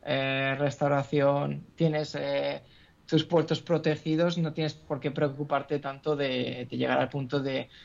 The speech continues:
de acceder a través de una V P N. También, como ya te comentaba, también puedes segmentar la red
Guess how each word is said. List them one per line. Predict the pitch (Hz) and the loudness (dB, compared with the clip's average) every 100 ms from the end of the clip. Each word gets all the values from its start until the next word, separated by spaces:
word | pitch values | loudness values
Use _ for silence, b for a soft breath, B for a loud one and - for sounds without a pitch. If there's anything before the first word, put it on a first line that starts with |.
| B - | B 0
de | 151 | 0
acceder | 123 135 135 | 0 0 2
a | 139 | 2
través | 139 127 | 0 -2
de | 127 | 2
una | 120 | 2
V | 120 | 4
P | 127 127 | 2 0
N. | 147 - - B B B B | 0 -4 -14 B B B B
También, | 143 147 | 0 2
como | 143 156 151 | 2 4 6
ya | 156 | 4
te | 151 | 2
comentaba, | 143 135 131 170 160 | -2 -2 2 2 2
también | - 135 143 | 0 -4 0
puedes | 151 139 | 2 2
segmentar | 147 135 135 135 131 | -4 -10 -14 -4 -2
la | 127 127 | 0 2
red | 175 185 | 4 2